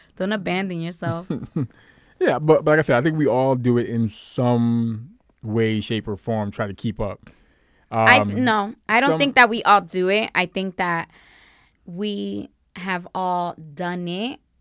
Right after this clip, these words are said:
Speaker 2: Mm-hmm.
Speaker 1: Some still are, and some are kinda just like, "I don't want to anymore." Like, that's,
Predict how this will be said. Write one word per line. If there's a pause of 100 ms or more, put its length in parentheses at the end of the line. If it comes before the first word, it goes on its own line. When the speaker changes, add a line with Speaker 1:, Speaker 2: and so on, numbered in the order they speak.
(120)
Speaker 2:
Mm-hmm. (420)
Speaker 1:
Some (1200)
still
are,
and
some
are
kinda
just
like,
"I
don't
want
to
anymore."
Like,
that's,